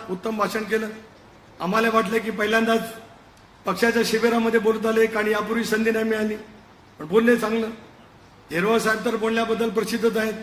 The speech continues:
कुठे आहेत ते? तर त्यांनी सुद्धा योग्य पद्धतीची मांडणी त्या ठिकाणी केली,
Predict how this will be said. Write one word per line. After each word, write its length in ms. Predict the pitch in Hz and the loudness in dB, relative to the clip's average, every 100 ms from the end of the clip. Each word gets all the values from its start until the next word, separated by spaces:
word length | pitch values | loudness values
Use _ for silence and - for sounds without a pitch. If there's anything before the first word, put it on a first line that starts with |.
| - - - | -16 -20 -18
कुठे 120 | 190 214 | -4 -4
आहेत 120 | 185 | -4
ते? 160 | 170 147 - - - - - - - - - - - - - - - - - - 855 - - 440 440 - - - - - - 190 | -10 -14 -20 -20 -20 -20 -20 -20 -20 -20 -20 -20 -20 -20 -20 -20 -20 -20 -20 -16 -16 -18 -20 -20 -20 -20 -20 -20 -20 -20 -16 -6
तर 40 | |
त्यांनी 340 | 190 226 254 | 0 2 2
सुद्धा 220 | 240 233 247 | 2 0 2
योग्य 300 | 240 233 247 | 2 2 2
पद्धतीची 480 | 240 247 208 233 240 | 2 0 -2 -4 -4
मांडणी 280 | 220 226 233 | 0 0 2
त्या 120 | 233 | 0
ठिकाणी 300 | 226 233 220 | 0 -2 -2
केली, 300 | 220 226 | -4 -4